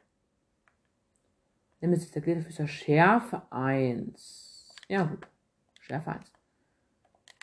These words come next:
Habe ich jetzt ein Eisenschwert mit Schärfe eins? Toll. Habe ich jetzt noch ein Eisenschwert? Das muss jetzt aber Glück, muss ich jetzt aber Glück haben. Und Lapis.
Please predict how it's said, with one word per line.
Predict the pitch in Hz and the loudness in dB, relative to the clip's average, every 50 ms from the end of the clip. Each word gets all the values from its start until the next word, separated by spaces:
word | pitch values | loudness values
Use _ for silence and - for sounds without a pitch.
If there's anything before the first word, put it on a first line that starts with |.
| - _ _ _ _ _ _ _ _ _ _ _ | -20 _ _ _ _ _ _ _ _ _ _ _
Habe | - 151 | -8 -8
ich | 151 | -6
jetzt | - 156 156 - | -6 -6 -6 -4
ein | - | 0
Eisenschwert | - 156 165 175 165 170 160 - | 0 0 0 0 -2 -4 -4 -4
mit | 156 147 - | -4 -6 -4
Schärfe | - - 139 135 127 127 127 110 - | -2 0 0 0 0 -2 -4 -4 -4
eins? | 117 120 - - - - - | -4 -4 -6 -8 -12 -16 -10
Toll. | - 160 143 117 - 151 - _ _ _ _ _ _ _ _ _ _ _ _ _ _ _ _ _ _ _ - | -6 -4 -4 -4 -6 -10 -16 _ _ _ _ _ _ _ _ _ _ _ _ _ _ _ _ _ _ _ -10
Habe | 151 151 | -6 -4
ich | 151 | -4
jetzt | 151 - - - - | -4 -4 -6 -6 -4
noch | 160 160 160 | -4 -2 -2
ein | 196 180 - | -2 -2 0
Eisenschwert? | 156 175 175 180 185 180 - - 165 165 165 160 160 - | 0 2 2 2 0 0 0 0 2 4 4 2 2 0
Das | - - - - | -6 -16 -10 -4
muss | 151 156 156 - - | -2 -2 -2 -2 -2
jetzt | 127 - - - - | -4 -4 -4 -6 -4
aber | - 135 123 123 - - | -4 -4 -4 -4 -6 -10
Glück, | - - 143 160 208 214 - - - - - | -6 -2 0 0 0 0 -4 -12 -20 -20 -16
muss | - - 143 147 151 151 | -10 -6 -4 -2 -4 -4
ich | 147 | -6
jetzt | - - - | -8 -14 -12
aber | - 185 | -12 -10
Glück | 180 - 180 180 180 - | -10 -8 -10 -10 -10 -12
haben. | - 196 196 - 175 226 - - _ _ _ _ _ - - _ _ _ _ _ _ - - _ _ _ _ _ _ _ - - - | -14 -12 -8 -6 -6 -6 -6 -8 _ _ _ _ _ -20 -20 _ _ _ _ _ _ -20 -20 _ _ _ _ _ _ _ -20 -18 -12
Und | - 107 - - - | -12 -12 -10 -10 -6
Lapis. | 127 135 151 180 202 202 202 - - 185 175 175 175 175 175 175 180 180 - - - | -4 -2 0 0 -2 -2 -4 -6 -2 0 2 2 2 2 2 0 -2 -6 -12 -20 -20